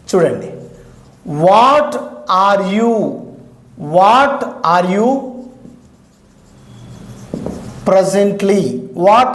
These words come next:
are you presently? అంటే ఇప్పుడు మీ ప్రొఫెషన్ ఏంటిది? అంటే ఇప్పుడు నువ్వు టీచర్వా, డాక్టర్వా, ఎంప్లాయీవా, స్టూడెంట్వా? ఇప్పుడు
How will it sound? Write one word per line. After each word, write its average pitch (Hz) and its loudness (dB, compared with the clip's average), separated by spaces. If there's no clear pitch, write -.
are 185 2
you 233 2
presently? 165 -2
అంటే 165 0
ఇప్పుడు 180 -2
మీ 165 0
ప్రొఫెషన్ 165 0
ఏంటిది? - -14
అంటే 180 2
ఇప్పుడు 202 0
నువ్వు 147 2
టీచర్వా, 143 0
డాక్టర్వా, 147 0
ఎంప్లాయీవా, 143 2
స్టూడెంట్వా? 120 -2
ఇప్పుడు 143 2